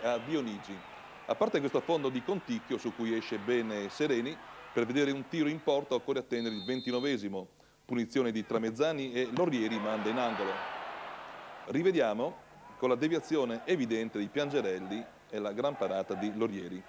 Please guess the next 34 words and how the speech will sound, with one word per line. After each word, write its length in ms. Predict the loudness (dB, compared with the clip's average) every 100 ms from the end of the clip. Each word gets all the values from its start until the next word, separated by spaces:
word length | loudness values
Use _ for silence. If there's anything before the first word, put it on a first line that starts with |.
| -8 -8 -8 -2
Al 320 | 2 4 4 2
trentaseiesimo, 1120 | 0 2 0 2 2 2 0 -2 -2 -4 -14 -20 -14
scienza 440 | -4 -2 0 0
per 300 | 2 2 2 2
Piovani, 520 | 2 2 2 0 -2
al 160 | 2 2
volo 240 | 4 2
per 120 | 2 0
la 120 | 0
corrente 500 | 0 0 -2 -2 0
Tramezzani, 680 | 0 0 -2 -2 -2 -4 -10 -16 -20 -18 -14 -4
tiro 380 | 2 4 2 0 -10
e 100 | -4
ancora 260 | -2 2 2
Lorieri 460 | 2 2 -2 -2 -2
è 140 | -4
pronto 560 | 0 0 0 -4 -4 -2
alla 420 | 0 2 2 0 0
respinta. 600 | -2 -2 -4 -4 -4 -6 -8 -14 -14 -16 -16 -16 -16 -14 -12 -12 -14 -16 -16 -14 0
Arriviamo 300 | 2 4 4
al 80 | 2
quarantaseiesimo, 720 | 2 2 -2 0 -2 -2 -2
lancio 480 | 0 0 -2 0 0
di 260 | 0 -2 0
Rossi, 520 | 0 0 -2 -6 -8
Sakic 540 | 0 0 0 -4 -6 -4
tenta 380 | -4 -4 -2
una 220 | -2 -2 -6
finezza 520 | -4 -2 -2 0 0
ma 140 | 0
perde 340 | 2 2 2 0
palla. 360 | 0 0 -2
Dionigi, 360 | -2 0 0 0
beh, 200 | -2